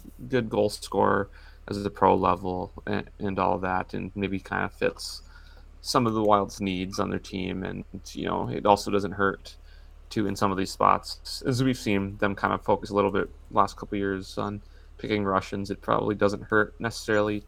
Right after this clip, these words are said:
that, uh, you know, that y-, you'd be coming into a team with a couple gr-, good prospects, and obviously Kaprizov, which, you know, could, uh, you know, seems maybe play a role in some of their picks recently. But yeah, I think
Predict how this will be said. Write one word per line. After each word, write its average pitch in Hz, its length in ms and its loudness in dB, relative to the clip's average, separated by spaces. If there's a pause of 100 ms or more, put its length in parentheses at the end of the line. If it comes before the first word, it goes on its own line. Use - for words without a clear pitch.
(100)
that, - 180 -10 (120)
uh, - 140 -8 (640)
you 95 100 -4
know, 90 260 -8
that 95 240 -2
y-, - 280 -10
you'd 107 180 -2
be 104 80 0
coming 95 240 0
into 92 240 0
a 87 60 0
team 90 580 -4
with 92 280 -4
a - 40 -18
couple 92 480 2 (500)
gr-, 107 160 4
good 92 240 2
prospects, 92 540 0
and 98 80 -4
obviously 92 360 -4
Kaprizov, 95 680 -2
which, 95 320 -8 (540)
you 123 120 0
know, 90 140 2
could, 98 360 0
uh, 92 200 4 (280)
you 101 100 -4
know, 92 100 -8
seems 101 340 -4 (140)
maybe 117 240 8
play 104 180 6
a 95 60 10
role 98 320 6
in 95 100 -4
some - 140 -12
of 95 60 -6
their 95 80 -6
picks - 280 -14
recently. - 340 -8
But - 280 -2
yeah, 85 160 8
I 90 80 4
think 107 320 -8